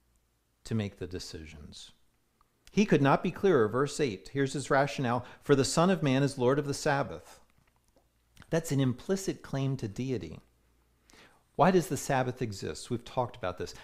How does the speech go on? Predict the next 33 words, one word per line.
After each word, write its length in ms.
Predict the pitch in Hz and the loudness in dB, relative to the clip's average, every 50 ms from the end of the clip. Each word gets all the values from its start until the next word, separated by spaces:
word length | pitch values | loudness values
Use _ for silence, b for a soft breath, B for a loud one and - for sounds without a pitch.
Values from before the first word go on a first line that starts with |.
| B | B
God 260 | - 139 147 - 160 - | 2 4 4 4 4 2
takes 300 | - 156 135 110 - - | -2 -2 -2 -2 -6 -6
one 340 | 123 135 156 180 185 180 | -2 0 2 2 2 4
day, 220 | 165 143 123 120 117 | 4 2 2 2 0
sets 360 | - - - 156 165 - - | -2 0 0 0 0 0 -2
it 120 | 180 160 | -2 -2
aside, 400 | 147 139 - - 135 120 123 120 | -2 -2 -2 2 4 4 4 4
and 120 | 117 117 113 | 2 0 0
makes 280 | 117 123 127 - - | 0 -2 -4 -4 -4
it 100 | 135 113 | -4 -4
holy. 560 | 95 - - - 131 123 110 98 87 87 - - _ _ _ _ _ _ _ _ _ _ _ _ _ _ _ _ _ | -6 -8 -6 -4 -4 -4 -4 -8 -12 -14 -16 -20 _ _ _ _ _ _ _ _ _ _ _ _ _ _ _ _ _
God 300 | - 147 156 175 196 185 | 2 4 4 4 4 2
is 140 | 180 147 - | 0 -2 0
in 120 | 151 135 | 0 0
charge 400 | - - - 104 95 95 98 98 - | 0 -2 -6 -4 -4 -4 -6 -6 -6
of 200 | - 110 107 104 | -4 -4 -4 -4
the 80 | 107 | -6
Sabbath. 440 | 101 - - 107 95 92 - - - | -8 -6 -4 -4 -4 -4 -6 -10 -16
He 140 | - - 180 | -4 -2 -2
sets 320 | 175 - - 170 165 - | -2 2 0 0 0 -2
its 160 | 180 160 - - | -8 -8 -8 -12
terms 380 | - - 135 123 120 123 113 | -6 -4 -2 0 0 -2 -2
and 120 | 120 113 110 | -2 -4 -4
conditions, 720 | - 123 123 113 131 135 135 - - 104 104 110 - B B B B B | -4 -4 -2 0 0 -2 -2 -4 -6 -6 -6 -6 -8 B B B B B
which 240 | - 147 143 - - | 0 0 0 2 -2
means 160 | 180 165 151 | -2 0 4
what? 260 | 170 143 - - - - | 2 2 2 0 -16 -20
He's 640 | - - - 247 262 269 269 254 254 226 208 - - - _ _ | -20 -4 0 2 4 4 4 2 0 0 -4 -8 -12 -16 _ _
the 100 | 160 151 | -2 2
Lord 280 | 139 135 120 123 127 | 2 2 2 2 2
of 100 | 135 127 | 0 -4
the 100 | 139 143 | -4 -6
Sabbath. 680 | - - 190 208 240 180 120 78 - - - - - | -6 -4 -6 -4 -4 -6 -8 -10 -14 -16 -20 -20 -20